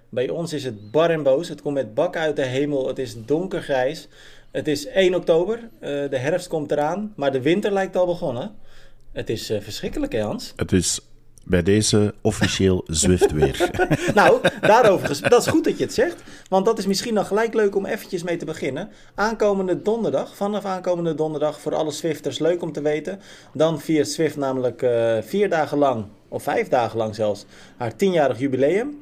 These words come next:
Speaker 1: En dan kan je allerlei, eh, groepsritten doen. Met onder andere Paula Findlay, Lionel Sanders, Jan Frodeno, eh, en, eh, Mathieu van der Poel. Eh, dus dat zijn wel leuke dingen om even
Speaker 2: Ja.
Speaker 1: in de gaten te houden. Maar dit, dat is echt het weer ervoor, hè?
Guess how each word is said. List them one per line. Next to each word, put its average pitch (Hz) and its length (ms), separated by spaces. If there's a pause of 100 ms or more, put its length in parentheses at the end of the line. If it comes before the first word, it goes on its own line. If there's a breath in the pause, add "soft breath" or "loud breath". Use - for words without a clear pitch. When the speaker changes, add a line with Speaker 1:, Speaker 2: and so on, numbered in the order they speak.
(160 loud breath)
Speaker 1:
En 175 120
dan 180 160
kan 190 100
je 185 80
allerlei, 170 480
eh, 151 180
groepsritten 160 580
doen. 180 180
Met 190 140
onder 147 240
andere 131 260
Paula 131 300
Findlay, 180 520
Lionel 151 300
Sanders, 190 480
Jan 165 220
Frodeno, 165 880 (380 loud breath)
eh, 135 760
en, 156 200 (100)
eh, 139 60
Mathieu 147 300
van 165 120
der 170 80
Poel. 262 440
Eh, 156 140
dus 156 100
dat 180 120
zijn 185 120
wel 180 100
leuke 170 220
dingen 156 380
om 143 100
even 98 120
Speaker 2:
Ja. 98 40
Speaker 1:
in 98 80
de - 60
gaten 123 340
te - 80
houden. 110 180
Maar 139 180
dit, 107 120
dat 120 160
is - 60
echt 135 200
het 104 100
weer 175 180
ervoor, 131 300
hè? 117 80